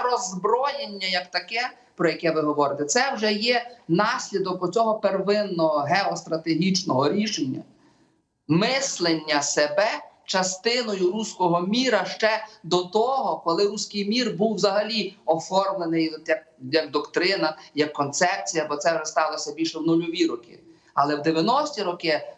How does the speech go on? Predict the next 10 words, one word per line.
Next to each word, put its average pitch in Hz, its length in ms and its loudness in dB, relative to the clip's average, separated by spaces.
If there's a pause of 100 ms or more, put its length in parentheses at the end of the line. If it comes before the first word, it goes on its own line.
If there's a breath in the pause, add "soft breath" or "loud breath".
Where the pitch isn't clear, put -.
приналежність 214 840 0
до 190 100 -4
російського 196 580 -2
простору 202 580 0
для 175 200 0
українців 196 800 0 (100)
розглядалася 190 760 0
тодішньо. 220 580 -2 (360)
Малоросів, 196 840 0 (340)
холоїв, 220 760 -2